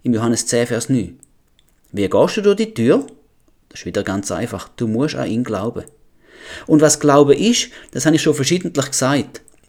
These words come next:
Es gibt dazu auch einen eigenen Podcast, wo ganz vieles aufdeckt, wie der Glaube funktioniert,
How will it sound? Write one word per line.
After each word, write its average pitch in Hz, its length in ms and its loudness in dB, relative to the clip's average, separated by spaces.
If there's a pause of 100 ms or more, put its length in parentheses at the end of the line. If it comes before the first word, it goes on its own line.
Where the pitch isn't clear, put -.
Es - 160 0
gibt 143 140 -4
dazu 147 220 4
auch 135 220 4
einen 127 100 6
eigenen 123 360 2
Podcast, 139 720 0 (300)
wo - 60 -2
ganz 143 260 2
vieles 143 300 -2
aufdeckt, - 800 -4
wie 113 100 -4
der 107 100 -2
Glaube 110 280 -2
funktioniert, 110 800 -4